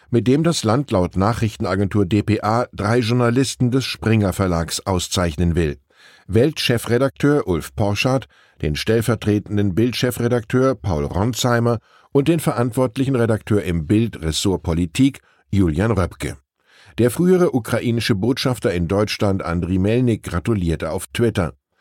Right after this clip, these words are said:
"Durch eure mutige Berichterstattung habt ihr der Bundesrepublik die Augen eröffnet, dass dieser Krieg jeden Deutschen betrifft",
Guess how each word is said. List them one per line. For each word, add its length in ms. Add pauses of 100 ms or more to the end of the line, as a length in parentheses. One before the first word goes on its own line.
(340)
"Durch 280
eure 240
mutige 440
Berichterstattung 960
habt 200
ihr 160
der 140
Bundesrepublik 840
die 140
Augen 280
eröffnet, 640
dass 160
dieser 320
Krieg 360
jeden 440
Deutschen 380
betrifft", 480